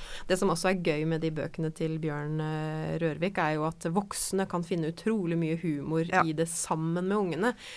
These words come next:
Speaker 2: Ja.
Speaker 1: Og det er jo bøker som er fine både for store og små, tenker jeg, når det er humor på ulike plan, som, som du skjønner litt sånn alders-,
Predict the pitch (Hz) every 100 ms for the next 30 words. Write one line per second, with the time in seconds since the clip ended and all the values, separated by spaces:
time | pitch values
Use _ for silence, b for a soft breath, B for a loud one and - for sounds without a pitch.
0 | B 196 196 185 214 208 151 170 160 156
1 | 170 165 160 - 190 151 151 165 160 147
2 | - 160 160 185 160 156 - 214 208 185
3 | 175 143 - B B B 170 170 170 175
4 | 147 156 160 185 147 151 - 214 226 196
5 | 190 170 165 160 165 165 165 165 - 151
6 | 160 160 165 147 147 139 151 151 -